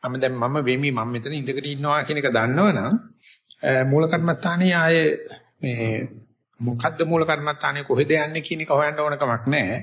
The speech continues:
ඒ වෙලාවේ මම යන්න ඕනේ එතෙන්ට. මූල කර්මස්ථානට යන්න ඕනේ බව දන්නවනම් නිදහස්. දන්නවනම් ඒ කියන්නේ ඒක තමයි මේ ලෑස්තිලා යනවායි කියලා කියන්නේ. දෙවෙනි සැරේදී මූල කර්මස්ථානට යන්න පුළුවන්කම ප්‍රකාශ වෙලා තියෙනවා. ඉස්සර සැරේ ප්‍රකාශ වෙලා නැත්තේ මොකද? මූල කර්මස්ථානේ කියන එක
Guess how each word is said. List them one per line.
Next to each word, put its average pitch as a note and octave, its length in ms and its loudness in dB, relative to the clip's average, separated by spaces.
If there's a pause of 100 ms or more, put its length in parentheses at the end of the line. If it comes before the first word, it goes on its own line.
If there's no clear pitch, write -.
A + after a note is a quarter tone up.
(460)
ඒ C3+ 160 2
වෙලාවේ A#2 460 4
මම D3+ 280 4
යන්න D3 320 2
ඕනේ D#3+ 380 6
එතෙන්ට. A2+ 340 0 (500)
මූල B2 200 -6
කර්මස්ථානට B2+ 580 -4
යන්න B2+ 280 -2
ඕනේ D#3 180 2
බව C#3+ 180 2
දන්නවනම් D3 520 4
නිදහස්. C#3+ 380 2 (220)
දන්නවනම් A#2 500 0
ඒ F3+ 120 4
කියන්නේ D3 300 0
ඒක C3 100 0
තමයි A#2+ 280 2 (680)
මේ C3+ 140 0
ලෑස්තිලා C#3 480 4
යනවායි D3 260 2
කියලා G#2 220 -2
කියන්නේ. - 680 -8
දෙවෙනි C3+ 340 6
සැරේදී G3+ 540 6 (500)
මූල D#3+ 220 2
කර්මස්ථානට F3 480 0
යන්න E3+ 240 2
පුළුවන්කම G3 520 4
ප්‍රකාශ - 380 0
වෙලා A2+ 220 0
තියෙනවා. B2 280 -2
ඉස්සර D#3 180 -2
සැරේ C#3 260 2
ප්‍රකාශ B2 340 -6
වෙලා A#2 220 -2
නැත්තේ A#2+ 360 0
මොකද? F3 280 2
මූල E3 240 2
කර්මස්ථානේ E3+ 600 0
කියන F3+ 220 -2
එක F#3 120 -2